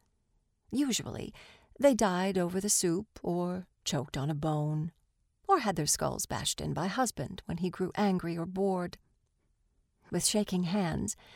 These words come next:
I arranged the taskmaster's head on a platter and placed it at the center of the table. But that was not what we ate.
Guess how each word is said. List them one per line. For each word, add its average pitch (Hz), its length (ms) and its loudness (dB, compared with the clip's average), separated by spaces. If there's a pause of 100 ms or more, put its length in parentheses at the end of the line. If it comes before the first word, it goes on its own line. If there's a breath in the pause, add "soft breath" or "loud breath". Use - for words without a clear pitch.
(360 loud breath)
I 196 120 -2
arranged 226 640 4
the 185 80 -6
taskmaster's 185 920 2
head 214 280 2
on 160 160 -2
a 156 40 -4
platter 214 580 -2 (360)
and 190 140 2
placed - 360 0
it - 120 -6
at - 80 -10
the 196 80 -4
center 190 360 2
of 160 100 -4
the 156 60 -4
table. - 480 -4 (1040)
But 175 160 2
that 165 180 6
was 160 160 2
not 185 400 4
what 147 180 -2
we 208 200 -2
ate. - 340 -6